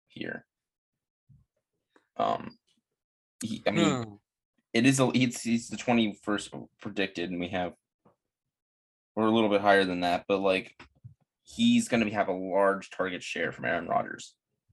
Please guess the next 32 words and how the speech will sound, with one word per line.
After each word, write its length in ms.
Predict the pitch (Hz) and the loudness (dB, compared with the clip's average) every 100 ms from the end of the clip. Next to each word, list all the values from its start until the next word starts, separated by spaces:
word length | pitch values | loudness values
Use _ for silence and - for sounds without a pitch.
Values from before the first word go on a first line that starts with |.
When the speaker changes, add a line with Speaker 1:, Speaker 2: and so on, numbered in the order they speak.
| _ _ _ _ _ | _ _ _ _ _
Speaker 1:
Like, 240 | 110 107 - | -6 -6 -10
he 240 | _ - 107 | _ -4 -2
could, 280 | 117 95 - - - 95 92 - _ _ | 0 -4 -8 -18 -14 -12 -14 -18 _ _
I 60 | 104 | 0
mean, 160 | 101 | 0
he's, 200 | 107 104 110 | 0 -4 -2
I 60 | 110 | 2
don't 100 | 120 | 4
know 60 | |
if 80 | 117 | 4
he'll 100 | 117 | 2
be 100 | 110 | 2
overly 280 | 101 98 92 | 2 0 -2
consistent, 560 | 90 - 104 - 131 127 _ _ _ _ _ _ _ _ | -4 -6 -8 0 0 0 _ _ _ _ _ _ _ _
but 100 | - 107 | -6 0
he'll, 220 | 104 - _ _ _ | 0 0 _ _ _
he'll 220 | - 113 101 | -4 0 2
have 180 | 95 | 2
some 240 | - 92 - _ - | 0 -6 -6 _ -4
really 260 | 101 90 | -4 -4
good 200 | 90 - | -4 -6
weeks. 400 | - - - - _ _ _ _ _ _ _ _ _ _ _ | -6 -10 -10 -16 _ _ _ _ _ _ _ _ _ _ _
Speaker 2:
So 120 | - | 0
what 100 | 151 | 4
other 100 | 160 | 6
options 460 | 120 143 - 156 131 | 6 2 -2 -10 -8
do 80 | |
we 60 | 147 | -4
have? 260 | 147 147 - _ _ _ _ _ _ _ | -2 -2 -6 _ _ _ _ _ _ _
Speaker 1:
Uh, 360 | 95 95 95 92 | 6 8 8 4
Travis 380 | - 107 110 | 2 2 2
Kelce, 680 | - 110 104 - 104 101 98 | 0 2 2 0 -2 -4 -8